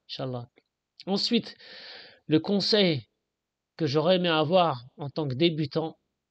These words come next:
il est simple. N'apprenez qu'un seul langage de programmation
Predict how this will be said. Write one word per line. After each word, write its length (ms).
il 160
est 80
simple. 440
N'apprenez 540
qu'un 320
seul 280
langage 680
de 80
programmation 840